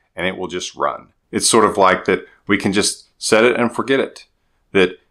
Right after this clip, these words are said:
it's a machine that just needs a tweak here, a tweak there, and some maintenance, and it will run fine.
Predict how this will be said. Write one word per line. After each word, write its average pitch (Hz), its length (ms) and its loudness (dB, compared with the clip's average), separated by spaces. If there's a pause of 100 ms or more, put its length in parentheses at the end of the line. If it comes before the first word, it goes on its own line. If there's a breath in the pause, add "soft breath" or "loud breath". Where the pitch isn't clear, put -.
it's 92 320 -4
a 101 40 -4
machine 95 760 -2 (160)
that 82 120 -14
just 95 240 -4
needs 95 180 -2
a - 60 -8
tweak 120 360 -2
here, 120 340 0
a 110 60 -4
tweak 117 360 -4
there, 110 240 2
and 98 120 -4
some 80 220 -12
maintenance, 104 480 -6 (300 soft breath)
and 90 160 -4
it 123 100 -4
will 110 140 -4
run 98 280 -2
fine. 53 440 -4